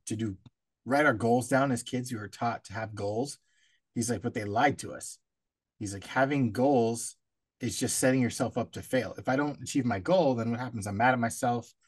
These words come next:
I'm down on myself. My self-esteem goes down. Like, all the things that make me not want to achieve happen when I don't meet my goal. If you meet your goal, great, awesome. But then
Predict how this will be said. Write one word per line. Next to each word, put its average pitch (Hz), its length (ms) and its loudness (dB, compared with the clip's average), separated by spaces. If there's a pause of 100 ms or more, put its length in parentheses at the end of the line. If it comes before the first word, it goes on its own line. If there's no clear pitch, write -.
(340)
I'm 98 220 -4
down 117 260 0
on 120 60 4
myself. 117 420 0
My 107 120 -6
self-esteem 131 520 -2
goes 120 240 0
down. 110 400 -2 (320)
Like, 104 100 -6
all 135 120 2
the 147 80 2
things 139 300 0
that 120 140 0
make 127 180 -2
me 123 100 4
not 120 260 2
want 127 180 0
to 123 100 -6
achieve 117 600 -2 (460)
happen 131 260 4
when 123 120 8
I 110 80 4
don't 127 260 4 (160)
meet 135 160 0
my 95 140 -8
goal. 127 400 2
If 135 100 -8
you 190 80 0
meet 254 160 4
your 214 100 6
goal, 196 200 6
great, 139 420 2
awesome. 143 380 -2
But 123 180 -2
then 147 300 -2